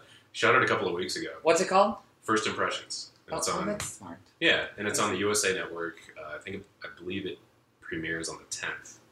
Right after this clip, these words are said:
Speaker 1: And it's a competition show. And I can't go too far into it without
Speaker 2: No, we can just pretty much say you were on it.
Speaker 1: Yeah, without getting sued for, what is it,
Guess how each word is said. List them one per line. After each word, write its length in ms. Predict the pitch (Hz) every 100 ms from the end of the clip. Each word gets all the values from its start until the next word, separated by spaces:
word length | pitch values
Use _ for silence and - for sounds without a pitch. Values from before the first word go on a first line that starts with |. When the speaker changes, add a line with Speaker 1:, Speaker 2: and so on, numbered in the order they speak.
| _ _ _ _ 85
Speaker 1:
And 280 | 82 80 80
it's 120 | 82
a 60 | -
competition 540 | 98 85 98 92 85
show. 280 | - 76 - - _ _ _ _ 85
And 80 |
I 40 | -
can't 240 | 131 127
go 200 | 120 98 -
too 340 | - - 104 107
far 300 | 110 101 101
into 260 | 107 107
it 140 | 113 - -
without 200 | - 185
Speaker 2:
No, 240 | 139 139
we 100 | 143
can 80 | 151
just 200 | 165 165
pretty 140 | - 151
much 140 | 143
say 240 | - 139 135
you 120 | 147
were 120 | 147
on 220 | 107 98
it. 100 | 117 - -
Speaker 1:
Yeah, 160 | 101 82
without 220 | 98 95
getting 220 | 95 90
sued 420 | - - 92 90
for, 120 | 95 90
what 120 | 90
is 100 |
it, 80 | 85